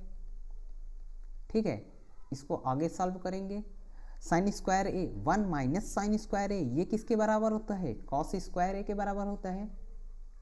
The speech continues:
cos A into cos square A, तो एक cos से एक cos कट जाएगा तो क्या बचेगा, cos A। तो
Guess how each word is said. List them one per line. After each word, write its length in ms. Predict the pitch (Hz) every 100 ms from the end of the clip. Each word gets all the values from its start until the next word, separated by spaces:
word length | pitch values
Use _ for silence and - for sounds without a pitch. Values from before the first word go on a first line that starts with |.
| - - - 156
cos 220 | 170 170
A 100 | 214 208
into 320 | 139 147 196 214 -
cos 280 | - 139 156
square 340 | 151 165 160 165
A, 120 | 180 - - - - - -
तो 180 | 117 - - - - -
एक 220 | 175 175 -
cos 120 | 165 -
से 180 | -
एक 320 | 156 139 143 -
cos 220 | 156 185 -
कट 140 | 135 143
जाएगा 360 | 156 160 165
तो 160 | 165 -
क्या 140 | 147
बचेगा, 460 | 151 139 113 107 95 - 107
cos 260 | 107 -
A। 100 | 101 101 - - - - - - - - - - - - - -
तो 100 | 113